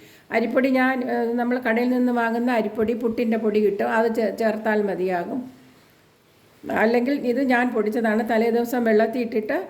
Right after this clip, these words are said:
ഏ, രാവിലെ എടുത്ത് ഊറ്റി വാരി വെച്ച് കഴുകി ഊറ്റി, ഊരി, ഊറ്റിയിട്ട്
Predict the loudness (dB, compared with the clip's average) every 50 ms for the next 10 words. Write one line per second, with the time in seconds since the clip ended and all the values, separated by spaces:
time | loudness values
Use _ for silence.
0 | -14 -20 -20 -20 -20 _ _ _ -8 -4 -2 0 0 2 0 0 0 0 0 0
1 | 0 0 2 2 2 0 0 -2 -6 -10 -6 -2 0 0 2 2 2 2 2 2
2 | 2 0 0 0 0 0 2 2 2 2 2 2 2 2 2 2 2 2 0 0
3 | 0 -2 0 2 2 2 2 2 2 0 2 0 0 0 0 0 0 -2 -2 -2
4 | -2 -2 -2 0 0 0 -2 -2 -2 -2 -2 -2 -2 -2 0 -2 -2 -4 -2 -4